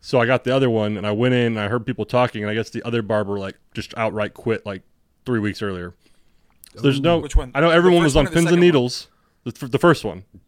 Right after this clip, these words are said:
Speaker 3: Okay.
Speaker 1: that I didn't wanna go to anymore. So I know everyone was on pins and needles worried about me and that decision, but it, it's been made. Faith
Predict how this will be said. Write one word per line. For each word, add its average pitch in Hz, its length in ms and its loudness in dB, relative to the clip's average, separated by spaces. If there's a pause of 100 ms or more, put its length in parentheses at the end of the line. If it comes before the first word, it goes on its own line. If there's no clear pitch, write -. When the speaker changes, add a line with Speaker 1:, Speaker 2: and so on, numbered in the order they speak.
(400)
Speaker 3:
Okay. 127 80 -12
Speaker 1:
that 123 80 0
I 123 60 6
didn't 131 140 2
wanna 123 140 2
go 120 140 0
to 110 120 -8
anymore. 92 320 -10 (360)
So - 120 0
I 135 40 4
know 143 140 6
everyone 147 280 4
was 143 120 2
on 127 100 4
pins 156 280 0
and 156 100 4
needles 131 340 0
worried 131 480 6
about 104 340 0
me 101 300 -8 (880)
and 117 160 -2
that 120 140 0
decision, 107 500 -2
but 104 120 -4
it, - 120 -14 (120)
it's 107 120 -12
been 113 160 0
made. 131 360 2
Faith - 640 -6